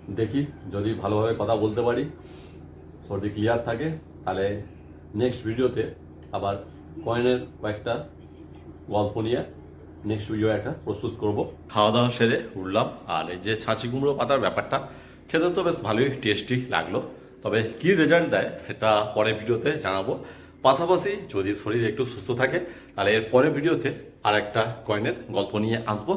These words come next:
তাহলে বন্ধুগণ, আজকের মতন বিদায় নিচ্ছি। সবাই সুস্থ থাকুন, সাবধানে থাকুন, ভালো থাকুন। দেখা হচ্ছে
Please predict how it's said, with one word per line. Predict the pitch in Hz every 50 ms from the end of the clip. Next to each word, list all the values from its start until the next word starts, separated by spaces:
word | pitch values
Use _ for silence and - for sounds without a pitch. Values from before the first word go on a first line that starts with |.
| 202 - - - - - -
তাহলে | - 107 107 110 110
বন্ধুগণ, | 127 139 151 151 175 214 - - - -
আজকের | 110 - - 127 117
মতন | 113 117 123 117
বিদায় | 107 104 110 117 117
নিচ্ছি। | 120 120 120 - - - -
সবাই | - 87 90 87 - -
সুস্থ | 139 123 120 120 127
থাকুন, | 127 123 135 147 - - - - -
সাবধানে | 98 - - 101 101 -
থাকুন, | 107 104 - 147 156 - - - - - - - - - 95
ভালো | 104 110 110 104
থাকুন। | 113 117 151 170 - - -
দেখা | 95 95 107 107
হচ্ছে | 104 -